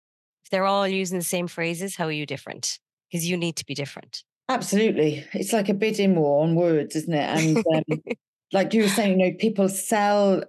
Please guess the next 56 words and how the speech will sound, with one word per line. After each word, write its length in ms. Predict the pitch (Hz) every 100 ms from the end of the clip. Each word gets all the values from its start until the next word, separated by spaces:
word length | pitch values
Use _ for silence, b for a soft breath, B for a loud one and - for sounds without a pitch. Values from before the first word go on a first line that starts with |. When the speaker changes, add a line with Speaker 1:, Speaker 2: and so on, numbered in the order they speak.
| _ -
Speaker 2:
templates 640 | 190 160 - 170 135 101
and 80 | 170
it's 120 | 120
a 40 |
great 300 | 170 196 165
way 220 | 165 165 156 - _
for 80 | 165
people 280 | 202 196 165
to 100 | -
get 160 | 135
started. 500 | - 202 185 175 160
I 80 | 160
completely 500 | 180 196 269 247 220
agree. 460 | 196 180 160 135 139
And 120 | 185
I 60 |
know 180 | 196 233
a 60 | 214
lot 80 | 156
of 60 |
people 240 | 180 190 170
that 100 | 143
make 320 | 190 180 -
them 140 | 175
and 120 | 156 151
sell 340 | 190 175 160
them. 320 | 120 110 127 - _ _ _ _ _ -
However, 600 | 196 202 202 175 151 - -
for 100 | 202
me, 260 | 196 196 160
it's, 340 | - - - -
that's 220 | 185 -
selling 340 | - 196 165 160
them 120 | 143
fish. 500 | - 139 123 - - -
And 340 | 175 165 160 - _ -
for 160 | - 185
me, 260 | 196 202
you're 220 | 175 170
better 300 | 165 202 147 175
off 280 | 151 - - _ _ _ _ -
engaging 540 | 165 196 190 190 185
someone 360 | 190 190 180 165
for 140 | 170
an 80 | 165
hour. 340 | 120 175 175 175
I 120 | -
mean, 160 | 202 214
a 40 |
lot 180 | 233 294
of 80 | -
the 80 | 302
work 240 | 294 254
that 100 | 180
I 80 | 165
do 420 | 165 196 165 147